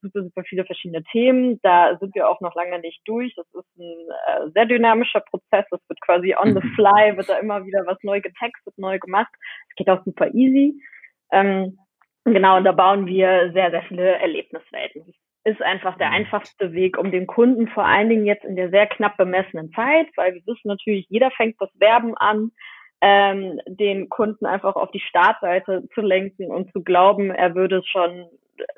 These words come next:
Speaker 1: das finden, wonach er sucht, das ist fatal. Ähm, es ist ganz, ganz, ganz wichtig, dass wir vor allen Dingen jetzt auch dem Kunden zeigen, was gibt es hier, was sind die U S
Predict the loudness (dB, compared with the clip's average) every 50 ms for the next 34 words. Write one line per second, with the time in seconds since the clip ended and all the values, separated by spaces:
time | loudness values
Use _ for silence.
0 | _ _ _ _ _ -2 -2 -2 -2 -4 0 0 0 0 0 -4 -4 -4 -2 0
1 | -2 -2 -2 -2 -2 -2 -2 -2 -4 -4 -4 -4 -6 -10 -10 -6 -6 -8 -6 -4
2 | -4 -4 -4 -2 0 2 4 4 4 4 2 2 -2 -6 -14 -20 -20 -20 -20 -20
3 | -20 -14 _ -4 -2 -2 -2 -2 -4 -6 -6 -8 -8 -8 -8 -6 -6 -6 -4 -6
4 | -6 0 0 2 2 2 0 0 0 0 2 0 0 0 0 -2 -4 -4 -2 -2
5 | -6 -4 -4 -4 -8 -6 -4 -2 0 2 2 2 0 0 -2 -2 -2 -2 -4 -4
6 | 0 0 0 0 0 -2 -6 -6 -6 -6 -16 -12 -6 -6 -6 -6 -6 -12 -16 -14
7 | _ 0 2 2 2 2 0 -6 -2 -2 -2 -2 -4 -6 -12 -10 -8 -10 -12 _
8 | _ -6 0 2 2 4 4 2 0 2 0 -2 0 0 -2 -2 -2 0 0 0
9 | 0 0